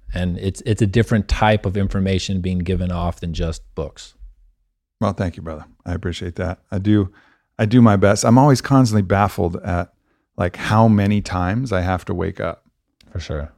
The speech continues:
Speaker 2: Like, how many times I can operate with massive delusions. Like,
Speaker 1: Twenty-six times since I met you.
Speaker 2: <laughs> Yeah, at least.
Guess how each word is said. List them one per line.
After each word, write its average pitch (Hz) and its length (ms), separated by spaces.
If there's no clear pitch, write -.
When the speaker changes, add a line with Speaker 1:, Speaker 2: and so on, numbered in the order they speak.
Speaker 2:
Like, 107 160
how 123 400
many 110 500
times 117 400
I 98 60
can 98 180
operate 95 460
with 87 160
massive 92 460
delusions. 87 520
Like, - 60
Speaker 1:
Twenty-six 117 420
times 110 220
since 101 180
I 101 60
met 90 240
you. 73 200
Speaker 2:
<laughs> - 40
Yeah, - 500
at 143 200
least. 202 640